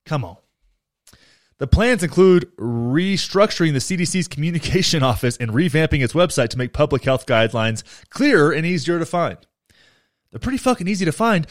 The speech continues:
'cause they're posted on every social media post that says the word covid or vaccine or jab or vax or Fauci or C D C.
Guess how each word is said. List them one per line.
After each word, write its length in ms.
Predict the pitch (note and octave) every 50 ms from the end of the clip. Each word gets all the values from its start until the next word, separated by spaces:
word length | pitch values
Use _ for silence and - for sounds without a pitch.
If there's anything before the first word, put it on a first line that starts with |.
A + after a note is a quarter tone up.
| - - -
'cause 180 | - G3+ G#3+ E3
they're 120 | G3+ F#3+
posted 420 | - - A3 B3 C4 - - B3+ A3
on 140 | G3 F3 - -
every 360 | E3+ G#3 G3 E3 G3+ A3 A3+
social 380 | - - G3+ G3+ F#3+ - - F#3
media 320 | E3+ F3+ E3+ G#3+ G3 F3+
post 600 | C#3 - C#3+ D3 C#3+ C#3 - - - - - - -
that 160 | E3 F3 D#3+
says 260 | - - G3+ F#3+ D#3
the 80 | C#3 D#3+
word 260 | D3 D3 C3 A#2 -
covid 540 | - E3+ F#3+ F#3+ C#3+ E3 F3 E3+ D#3+ - - - - -
or 100 | - B2+
vaccine 680 | A2+ D3 D#3 D#3+ - - F#3 F#3+ F#3 F3+ F3+ E3+ - - - - -
or 120 | C3 C3+
jab 520 | A#2+ D#3+ F#3 F3+ F3 F3 E3+ E3+ E3 - - C#3 - -
or 160 | C3+ D3 D3
vax 500 | B2+ D3+ F#3 F#3 F3 E3+ E3+ - - - - - - -
or 120 | C#3 D3
Fauci 640 | C#3 - F#3 F3 F3 E3 - E3+ F3 E3+ E3+ D#3 - - - -
or 80 | C3+ D3
C 180 | - - G3+
D 120 | F#3 F#3 F3+
C. 480 | - - F#3 F3+ F3 E3+ F3 E3+ -